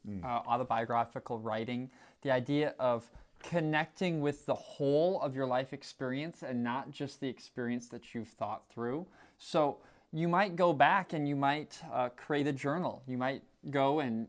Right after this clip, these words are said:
Speaker 2: even just write reflections on different time periods of your life or maybe significant moments that you would identify in your life and look at them not just from the vantage of what you think about them or what you think you should have done or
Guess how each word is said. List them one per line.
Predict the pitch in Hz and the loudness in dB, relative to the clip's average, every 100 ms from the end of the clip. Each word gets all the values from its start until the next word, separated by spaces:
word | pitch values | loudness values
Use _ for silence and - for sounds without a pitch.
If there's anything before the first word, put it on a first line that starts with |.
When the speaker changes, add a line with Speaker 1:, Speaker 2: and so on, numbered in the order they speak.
| - | -4
Speaker 2:
even | 139 143 131 | -2 -2 -2
just | 139 - | -4 -4
write | 123 117 127 165 - - - _ | -2 0 0 -2 -8 -20 -20 _
reflections | 135 - 143 143 - 143 131 | -6 0 0 0 -2 -2 0
on | 123 | -2
different | 120 123 117 104 | -2 -6 -8 -8
time | - 123 139 | -4 -2 -2
periods | 143 165 151 147 | -4 -4 -4 -4
of | 151 139 | -6 -4
your | 147 | -2
life | 139 143 143 | 0 -2 -2
or | |
maybe | 123 123 131 | -4 -2 -4
significant | - 143 120 123 123 143 - 135 110 | -4 -4 -2 -2 -4 -8 -6 -8 -6
moments | 107 117 139 175 - | -4 -4 -4 -6 -8
that | 127 - | -10 -4
you | 135 | -4
would | 127 | -2
identify | 127 123 127 127 127 127 | -4 -6 -8 -4 -4 -2
in | 131 | -4
your | 127 | -4
life | 120 123 156 - - - - - - | -2 -2 -2 -10 -20 -20 -20 -16 -4
and | 170 160 | 0 4
look | 160 190 | 4 4
at | 226 - | 2 2
them | 190 151 | 0 2
not | 143 165 190 | 4 4 4
just | 175 196 196 | 0 -2 -2
from | 208 | -4
the | 180 | -2
vantage | 151 147 143 156 131 | 0 0 0 -2 -2
of | |
what | 123 127 - | -2 -2 -2
you | 123 | -4
think | - 190 190 | -2 -4 -2
about | 117 104 104 | -4 -4 -6
them | 110 110 | -8 -6
or | 123 | -4
what | 113 113 | -4 -6
you | 120 | -10
think | - 131 120 | -8 -8 -6
you | 123 | -8
should | - 127 | -6 -6
have | 113 104 | -6 -6
done | 110 107 110 | -6 -6 -6
or | 107 107 | -8 -10